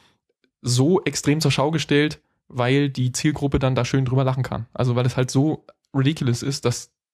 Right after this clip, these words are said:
das kann man nicht mehr ernst nehmen, das muss man lustig finden. Und so ist es, glaub ich, auch gedacht. Und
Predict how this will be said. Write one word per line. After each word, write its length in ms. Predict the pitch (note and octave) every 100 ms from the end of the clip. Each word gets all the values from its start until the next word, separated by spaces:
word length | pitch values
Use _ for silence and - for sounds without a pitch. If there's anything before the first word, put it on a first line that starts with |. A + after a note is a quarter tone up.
| _ _ - _
das 300 | - C3 -
kann 140 | D#3
man 80 | D3
nicht 120 | B2+
mehr 100 | C3+
ernst 240 | A2+ C3 -
nehmen, 140 | C3+
das 120 | B2+
muss 160 | D#3 D3+
man 140 | B2+
lustig 340 | C3 D3+ A#2+ -
finden. 260 | A#2 -
Und 100 | A2+
so 120 | A#2+ C#3
ist 100 | B2+
es, 100 | -
glaub 160 | B2
ich, 120 | B2+
auch 140 | C3+ -
gedacht. 380 | B2+ A2+ - _ - - - - - _ _ _ _ -
Und 380 | B2+ A#2+ A2+